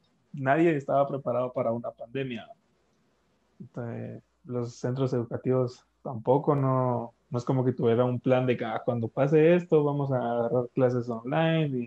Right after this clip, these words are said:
y, y lo vamos a hacer de tal y tal forma para que no haya errores". Entonces creo que eso sí fue algo que afectó mucho a, a varias instituciones, eh, privadas,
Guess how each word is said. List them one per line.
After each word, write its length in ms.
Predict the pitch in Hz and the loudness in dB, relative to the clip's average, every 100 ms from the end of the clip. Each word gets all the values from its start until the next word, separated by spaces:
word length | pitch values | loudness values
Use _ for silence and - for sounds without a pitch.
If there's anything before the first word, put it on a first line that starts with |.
| - _ _ _ _ _ - | -10 _ _ _ _ _ 2
y, 60 | |
y 20 | 127 | 6
lo 80 | 127 | 6
vamos 420 | 127 131 131 120 | 6 2 2 4
a 40 | |
hacer 100 | 127 | 2
de 80 | 123 | 2
tal 180 | 127 120 | 0 -2
y 40 | 120 | -2
tal 160 | 127 120 | -6 -4
forma 280 | 139 139 | -4 -2
para 180 | 127 123 | 0 -2
que 100 | - | -4
no 100 | 117 | -10
haya 140 | 120 120 | -10 -10
errores". 440 | 113 123 117 - _ _ _ _ _ - | -8 -4 -4 -6 _ _ _ _ _ 2
Entonces 240 | 147 147 | 4 4
creo 200 | 151 165 | 4 4
que 100 | 160 147 | 6 4
eso 120 | 156 | 2
sí 260 | - 170 | -2 -2
fue 400 | 156 151 151 143 | 2 6 6 6
algo 260 | 120 131 160 | 4 2 0
que 320 | 151 131 120 - - | 0 -2 -4 -8 -20
afectó 360 | 123 127 - 131 | -14 -12 -8 -6
mucho 440 | 135 139 156 135 | -6 -4 -4 -4
a, 220 | 113 110 - _ _ _ _ - | -6 -10 -16 _ _ _ _ -8
a 80 | 131 | -4
varias 360 | 123 131 147 | -2 0 0
instituciones, 800 | 147 135 127 - 120 131 175 220 - _ _ _ _ _ - | -2 -8 -10 -10 -10 -6 -6 -8 -12 _ _ _ _ _ -16
eh, 220 | 151 - - - | -14 -14 -10 -4
privadas, 640 | 135 113 165 160 117 - | -2 2 4 4 0 -10